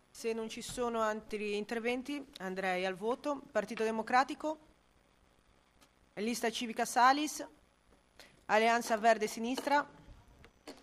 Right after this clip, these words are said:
Movimento cinque Stelle, Riformiamo Genova, Vince Genova Picciocchi Sindaco, Fratelli d'Italia,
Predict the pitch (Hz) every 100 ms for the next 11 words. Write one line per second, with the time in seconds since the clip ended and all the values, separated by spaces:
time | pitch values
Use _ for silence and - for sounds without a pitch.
0 | - 214 226 240 247 240 - 233 247 240
1 | 277 285 311 320 320 - - - - -
2 | _ _ - - 202 - 247 240 240 233
3 | 226 262 311 320 339 - - - - -
4 | - - _ _ _ _ _ _ _ 214
5 | 277 262 254 240 254 240 233 240 240 233
6 | - 240 226 220 302 320 330 339 339 -
7 | - - - _ _ _ _ - 196 196
8 | 233 247 269 294 320 339